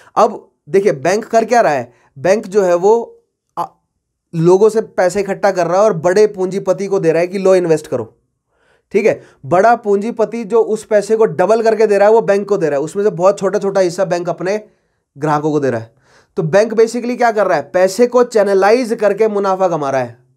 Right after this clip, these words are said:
ठीक है। और काम कौन कर, काम कौन कौन कर रहा है? एक्चुअल काम वो लोग जो उस बैंक में पैसा जमा कर रहे हैं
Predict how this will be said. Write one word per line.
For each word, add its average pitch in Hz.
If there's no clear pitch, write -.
ठीक 226
है। 170
और 180
काम 208
कौन 220
कर, 226
काम 208
कौन 214
कौन 220
कर 208
रहा 208
है? 208
एक्चुअल 214
काम 208
वो 196
लोग 220
जो 208
उस 165
बैंक 185
में 196
पैसा 185
जमा 175
कर 190
रहे 202
हैं 220